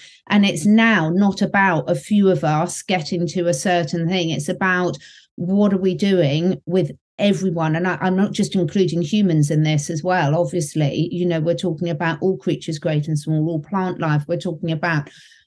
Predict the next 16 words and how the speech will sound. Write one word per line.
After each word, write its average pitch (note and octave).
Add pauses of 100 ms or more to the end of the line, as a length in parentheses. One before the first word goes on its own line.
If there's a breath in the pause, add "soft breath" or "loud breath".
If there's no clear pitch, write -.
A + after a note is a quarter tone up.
(120)
the G3
whole F3
planet, F#3
because F3+ (160)
if D#3+
we G3
are A3+
all F#3
connected, A3+
I -
mean, G3
the G#3
evidence G#3+
is G3
out G3
there D#3